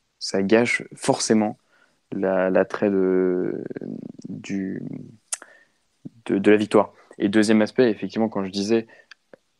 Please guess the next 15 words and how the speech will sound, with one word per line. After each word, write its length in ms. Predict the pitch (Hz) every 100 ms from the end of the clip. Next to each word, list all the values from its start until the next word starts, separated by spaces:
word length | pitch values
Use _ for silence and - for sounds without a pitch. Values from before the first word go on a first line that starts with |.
| -
la 260 | 98 95
Ligue 320 | 92 98 98
un, 260 | 110 120 113 _ _ _ _ -
la 140 | 104
perspective 440 | 117 - 110 -
de 80 | 104
la 60 | 95
Ligue 160 | 95
un, 160 | 110 135 _ _ _
c'est 380 | - - 90 - -
d'une 240 | 101 113
part, 240 | 117 123 -
t'as 100 | 92
un 100 | 92
renoncement 680 | 101 107 107 - 98 98